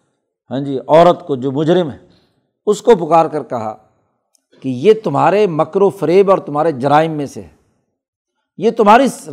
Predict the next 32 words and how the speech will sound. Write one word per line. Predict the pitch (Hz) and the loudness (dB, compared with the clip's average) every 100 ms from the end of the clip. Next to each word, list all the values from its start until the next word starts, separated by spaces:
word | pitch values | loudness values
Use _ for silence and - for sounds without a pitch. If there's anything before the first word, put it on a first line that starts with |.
| 143 147 143 | -6 -4 -4
رچی | 156 151 185 | -4 -4 -6
ہوئی | 165 | -6
سازش | 139 139 143 139 | -4 -6 -6 -6
ہو، | |
مجرم | 143 147 190 208 | -4 2 2 2
تم | - 240 | -2 -2
ہو، | 190 110 _ _ _ _ _ _ _ _ _ _ _ _ - | -2 -4 _ _ _ _ _ _ _ _ _ _ _ _ -12
یہ | 131 | -6
تمہارا | 160 156 214 | 0 4 6
فریب | 220 170 185 220 | 4 2 4 4
ہے، | 151 - _ _ _ _ _ _ _ _ _ _ _ | 4 -6 _ _ _ _ _ _ _ _ _ _ _
دھوکہ | 101 127 180 214 | -6 -2 2 4
دیا | 180 160 147 | 2 0 -2
ہے | |
تم | - 113 | -4 -14
نے۔ | 101 92 _ _ _ _ _ _ _ _ _ - | -20 -20 _ _ _ _ _ _ _ _ _ 2
اور | 147 160 | 4 4
إِنَّ | 160 185 180 165 170 | 0 -4 0 -2 2
كَيْدَكُنَّ | 170 175 165 165 214 208 208 | 0 2 0 2 2 2 2
عَظِيمٌ، | 185 123 107 151 190 180 120 - _ _ _ _ _ _ _ _ _ - | 0 0 -2 0 0 -2 -6 -14 _ _ _ _ _ _ _ _ _ -4
تم | 208 | -2
عورتوں | 196 165 175 180 214 | 0 2 2 2 -2
کا | 214 175 156 | -2 -2 -2
جو | 123 139 | -2 -8
فریب | - 151 202 196 | -2 6 6 6
ہوتا | 156 180 | 0 -2
ہے | 180 | -4
وہ | 170 | -4
بہت | 123 143 156 | -2 -2 -2
بڑا | 127 120 | -6 -10
ہوتا | 104 _ | -10 _
ہے، | _ | _